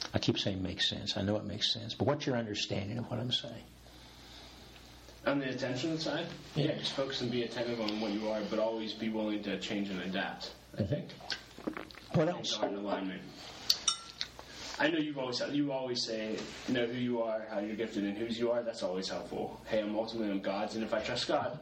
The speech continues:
Speaker 2: I'll have peace. Then it'll all work out, and I'll take the right steps, and I'll, I'll get to the destination He has for me."
Speaker 1: Yeah, loo-, look at, look at the first five verses of John thirteen, <clears throat> where Jesus is real clear on His identity.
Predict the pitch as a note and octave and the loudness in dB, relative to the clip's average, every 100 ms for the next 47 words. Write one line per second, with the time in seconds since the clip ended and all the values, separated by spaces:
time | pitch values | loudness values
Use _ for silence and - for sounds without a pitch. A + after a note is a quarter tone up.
0 | - A#2 A#2 - B2+ G#2+ - - - - | 2 2 2 0 -2 0 -4 -6 -6 0
1 | A2 A2 G#2 G#2+ G#2 - G2+ F#2+ F#2+ - | 2 2 2 2 0 0 0 0 0 -2
2 | G2+ G2 G2+ G2 - G2+ G2 G#2 F#2+ F2+ | -2 2 2 2 2 0 2 0 0 0
3 | G2+ G#2+ G#2 G2+ G#2 G2+ G#2+ - F#2+ F#2 | 0 2 0 0 0 0 0 0 0 0
4 | F#2 G2 F#2+ F#2+ - - F2+ - - D3+ | -2 -2 0 0 0 -2 -2 -6 2 2
5 | F3 C3+ D3 G3+ G3 - - F#3+ F#3 D#3 | 4 2 2 4 2 2 2 0 2 2
6 | - E3 - - B2 B2 G2 G#2 G2+ - | 4 4 2 2 2 2 0 0 0 0
7 | G#2 - F#2 - - - G#2 G2 F#2+ G#2 | 0 0 -2 -6 -2 4 4 4 2 0
8 | G2+ - G2+ E2+ - - - - - - | 0 0 0 0 -6 -10 -10 -10 -10 0
9 | - - D#3+ - C3 - - - - - | 4 6 6 2 0 -6 -16 -12 -8 -8
10 | - - A#2+ G#2 B2+ B2+ A#2+ A#2+ A2 G#2 | -10 2 4 4 4 2 2 0 0 0
11 | - - - - - G2+ C3+ D3+ F3 F3+ | 0 -4 -16 -6 0 2 4 2 4 2
12 | D#3+ - C#3+ B2 A2+ G#2 F#2+ G#2+ F2+ F#2 | 0 -2 0 0 0 0 0 0 0 0
13 | F2+ F2+ F2 E2+ | 0 0 -2 -6